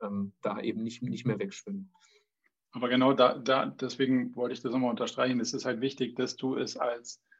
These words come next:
Speaker 2: das erkennst und anerkennst, was es ist, und es nicht versuchst, über ein,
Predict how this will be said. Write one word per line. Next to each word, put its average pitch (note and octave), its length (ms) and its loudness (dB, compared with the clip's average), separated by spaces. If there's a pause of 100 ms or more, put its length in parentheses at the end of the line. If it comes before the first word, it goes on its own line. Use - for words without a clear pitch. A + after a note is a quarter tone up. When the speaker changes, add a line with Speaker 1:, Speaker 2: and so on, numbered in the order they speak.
(600)
Speaker 2:
das C3+ 220 2
erkennst C3 760 2
und B2+ 180 0
anerkennst, C3 840 2
was A2+ 280 -2
es A2+ 160 -4
ist, - 420 -4 (240)
und B2+ 180 6
es - 140 -6
nicht B2+ 500 0 (540)
versuchst, C3 720 -2
über A#2+ 300 2
ein, A2+ 340 2